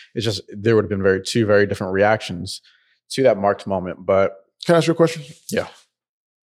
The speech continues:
Speaker 2: Just regarding Kyle Rittenhouse, again, I can't, he took two lives. Seventeen. What would you like to see?
Speaker 1: Oh, well, I will say,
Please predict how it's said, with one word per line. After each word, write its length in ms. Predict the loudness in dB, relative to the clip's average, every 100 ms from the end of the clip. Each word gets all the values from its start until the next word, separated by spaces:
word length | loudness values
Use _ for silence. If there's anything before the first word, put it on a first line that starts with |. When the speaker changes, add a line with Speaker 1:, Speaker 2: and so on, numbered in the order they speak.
| _ -4
Speaker 2:
Just 220 | 0 2
regarding 360 | 4 4 4 0
Kyle 220 | 0 0
Rittenhouse, 480 | -4 -4 -6 -6 -12 _ _ _ _ _ -20 -18 -20 _ _ _ _ _ _ _ _ -4
again, 260 | 2 2 4
I 220 | 2 2 -6 -20 -20 -20 -14 -4
can't, 260 | 0 0
he 120 | 0 -2
took 260 | 0 0
two 140 | 0 -2
lives. 400 | -2 -4 -10 -12 _ _ _ _ _ _ _ _ _ _ -2
Seventeen. 680 | 0 2 0 -2 -4 -6 -10 _ 0
What 140 | 4 4
would 120 | 2
you 80 | -2
like 180 | -4
to 60 | -6
see? 380 | -10 -10 -14 -18 _ _ _ _ -6
Speaker 1:
Oh, 260 | -4 -6 -12 _ _ _ _
well, 120 | 2
I 120 | 4 4
will 160 | 4
say, 440 | 2 4 4 4